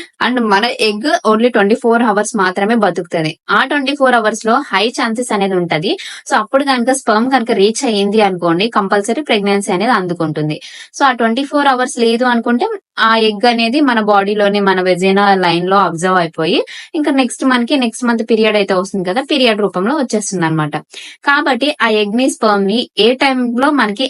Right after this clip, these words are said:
ఎక్కువ ఛాన్సెస్ ఉంటది అనే దాని గురించి ఈ వీడియో డీటెయిల్ గా చెప్తాను. So ఫస్ట్ నేను ఇలా చెప్తే మీకు అర్థం కాదు కదా, చూపించి చెప్తాను వినండి. కనుక థర్టీ డేస్ లో పీరియడ్ వస్తే, so అంటే ఫోర్టీన్ నుంచి సిక్స్టీన్ డేస్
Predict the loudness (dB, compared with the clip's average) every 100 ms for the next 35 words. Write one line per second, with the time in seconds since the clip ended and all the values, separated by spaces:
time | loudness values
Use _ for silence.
0 | -4 -2 -2 0 -2 -2 -2 -2 -2 -2
1 | -4 -4 -4 0 0 0 -2 -2 0 2
2 | 2 2 2 2 0 0 -2 -6 -6 -6
3 | -4 -6 -8 -20 -20 _ -4 0 0 0
4 | 0 2 2 2 0 -2 -4 -2 -2 0
5 | -2 -2 -2 0 0 -2 -2 0 0 0
6 | -4 -2 -4 -2 -2 -2 -2 -2 -2 -2
7 | -4 -8 _ _ _ -2 0 0 0 0
8 | -2 0 2 2 2 -2 0 2 4 2
9 | 0 0 0 0 -2 -14 -20 -10 0 2
10 | 2 0 -2 0 2 2 2 2 -2 -2
11 | 2 2 2 2 4 2 4 2 0 -4
12 | -4 0 2 4 4 4 2 2